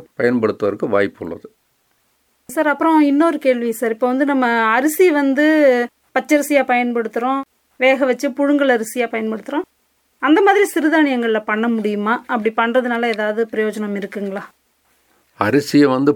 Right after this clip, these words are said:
Speaker 1: புழுங்க வைப்பதே வந்து நமக்கு அறவையின் போது அரிசி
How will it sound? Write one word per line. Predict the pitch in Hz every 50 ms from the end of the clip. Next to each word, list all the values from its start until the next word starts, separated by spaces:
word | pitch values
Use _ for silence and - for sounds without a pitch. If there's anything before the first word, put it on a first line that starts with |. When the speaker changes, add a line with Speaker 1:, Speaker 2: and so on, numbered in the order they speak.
| - -
Speaker 1:
புழுங்க | 120 127 135 139 135 143
வைப்பதே | 127 127 123 104 - - 123 131 135 131 117
வந்து | 117 117 117 117 143 160 156 135
நமக்கு | 113 110 117 120 123 113 101 - 117 120 120 123 135 139 143 143 147 - 220 214 - _ _ _ _ _ _ _ _
அறவையின் | - 104 113 123 139 143 147 147 139 135 127 120
போது | 104 113 117 113 110 104 120 135 143 143 147 147 139 127 120
அரிசி | 110 107 123 143 143 - - 147